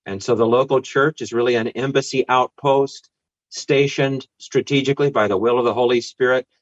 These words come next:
in a particular nation or in a particular county, in our case. And they're here to represent God's kingdom, the highest laws, to this fallen world. And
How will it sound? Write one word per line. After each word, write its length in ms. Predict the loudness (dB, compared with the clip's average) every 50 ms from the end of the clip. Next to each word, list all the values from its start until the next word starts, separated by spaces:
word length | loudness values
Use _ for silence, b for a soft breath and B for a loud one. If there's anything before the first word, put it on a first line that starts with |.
| _ _ _ -10
in 100 | -8 -8
a 60 | -8
particular 500 | -8 -6 -4 -4 -2 0 0 0 0 0
nation 480 | 0 0 0 0 0 0 -2 -4 -4
or 100 | -2 -2
in 120 | -4 -4 -6
a 60 | -8
particular 640 | -8 _ -4 -4 -2 -2 0 0 2 2 0 0 -4 _ _ _ _ _ _ _ _ _ _ -8
county, 500 | -2 0 0 2 2 0 0 -2 -2 -4 _ -10
in 160 | -8 -4 -2
our 160 | -2 -2 -2
case. 500 | -4 -4 -4 -2 -2 -2 -4 -8 -12 -18 _ _ _ _ _ _ -12
And 160 | -8 -4 -2
they're 180 | 0 0 0 0
here 200 | 0 0 0 0
to 80 | 0
represent 540 | 0 0 -2 -2 -2 -4 -6 -6 -6 -10 -10 _ _ _ -2
God's 380 | 0 0 0 0 -2 -6 -14 _
kingdom, 420 | -14 -14 -12 -12 -14 -14 -12 -10
the 80 | -10 -10
highest 500 | -8 -4 0 2 2 2 2 0 0 -2
laws, 520 | -2 -2 -2 -2 -2 -6 -6 -10 -12 -14 -16 _ _ _ _ _ _ _ _ _ _ 0
to 100 | 0 2
this 220 | 2 0 -2 -4
fallen 420 | -2 0 0 2 2 0 0 0
world. 480 | 0 2 2 2 0 -2 -6 -12 -18 -14 -10
And 260 | -10 -8 -8 -10